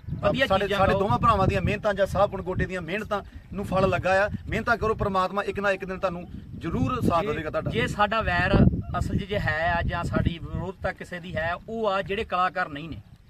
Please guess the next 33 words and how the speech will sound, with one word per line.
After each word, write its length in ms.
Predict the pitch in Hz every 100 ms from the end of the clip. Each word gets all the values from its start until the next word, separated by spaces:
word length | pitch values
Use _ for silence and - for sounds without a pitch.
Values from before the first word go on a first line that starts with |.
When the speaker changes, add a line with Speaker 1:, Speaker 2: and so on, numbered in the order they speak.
| - - -
Speaker 1:
ਜੇ 140 | 185
ਤੁਸੀਂ 220 | 220 233 -
ਕਲਾਕਾਰ 380 | 196 214 233
ਨਹੀਂ 240 | 202 202 320
ਵੀ 120 | 302
ਹੈਗੇ, 220 | 226 165
ਜੇ 100 | 190
ਤੁਹਾਨੂੰ 200 | 208 202
ਪ੍ਰਮਾਤਮਾ 420 | 185 190 185 196
ਨੇ 20 | 175
ਨਹੀਂ 180 | 233
ਗਲਾ 200 | 190 180
ਦਿੱਤਾ, 240 | 170 143 233
ਪਰ 180 | - 208
ਤੁਸੀਂ 260 | 208 226 160
ਯੂਥ 240 | 185 208
ਨੂੰ 120 | 254 233
ਨਾ 160 | 170
ਵਿਗਾੜੋ, 300 | 151 143 160 - - - - -
ਕੋਈ 100 | 254
ਚੰਗੀਆਂ 300 | - 220 233
ਚੀਜ਼ਾਂ 200 | 202 202
ਸਮਾਜ 320 | 233 202 170 170
ਦੇ 60 |
ਵਿੱਚ 140 | 190 180
ਲੈ 180 | 165
ਕੇ 80 | 156
ਆਓ 60 | 196
ਜਿਹਦੇ 180 | 180 196
ਨਾਲ 120 | 208
ਸੁਧਾਰ 320 | 175 175 151
ਆ 140 | 165 160
ਸਕੇ। 300 | 165 175